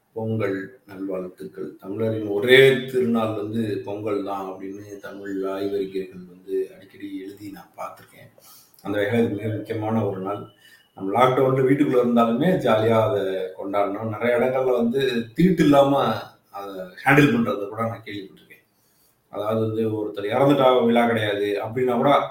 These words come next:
அங்க பொங்கல் வந்து அது அந்த, அந்த ரெஸ்ட்ரிக்ஷனுக்குள்ள வராது. இந்த ரெஸ்ட்ரிக்ஷன்லெஸ் திருவிழா அப்படின்றதும் அது மிக முக்கியமானது. ஒரு முற்போக்கான விழாவையும் தமிழர்களிடம் இருந்திருக்கிறது.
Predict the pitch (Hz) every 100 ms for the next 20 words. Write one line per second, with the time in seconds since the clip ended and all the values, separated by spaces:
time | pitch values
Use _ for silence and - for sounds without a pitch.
0 | - 117 117 127 135 139 120 113 113 117
1 | 104 104 101 104 107 104 98 98 101 113
2 | 117 - 185 - 123 117 101 90 98 92
3 | - _ _ _ _ _ - 147 - 233
4 | - 196 180 165 165 151 147 135 127 117
5 | 117 120 117 113 120 131 117 107 107 113
6 | 110 107 101 104 98 _ _ 104 104 107
7 | - 117 127 - 160 156 151 139 127 131
8 | 127 131 139 127 117 120 117 113 113 110
9 | - - 117 165 113 117 - -